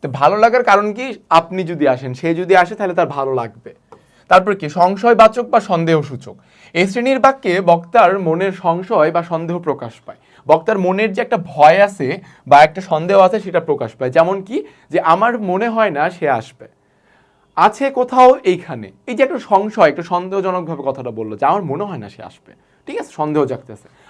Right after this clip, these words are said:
আজ বোধহয় বৃষ্টি হবে, একটা সন্দেহ, ঠিক আছে? ওকে। তারপর আবেগসূচক বা উচ্ছ্বাসাত্মক।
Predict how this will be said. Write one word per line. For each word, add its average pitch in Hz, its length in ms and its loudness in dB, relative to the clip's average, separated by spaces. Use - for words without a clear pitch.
আজ 190 260 -6
বোধহয় 220 220 2
বৃষ্টি 139 400 -10
হবে, 113 240 -16
একটা - 360 -16
সন্দেহ, 127 440 -6
ঠিক 185 180 -12
আছে? 196 160 -10
ওকে। 127 160 -16
তারপর 180 300 2
আবেগসূচক 220 680 2
বা 185 240 2
উচ্ছ্বাসাত্মক। 170 800 -6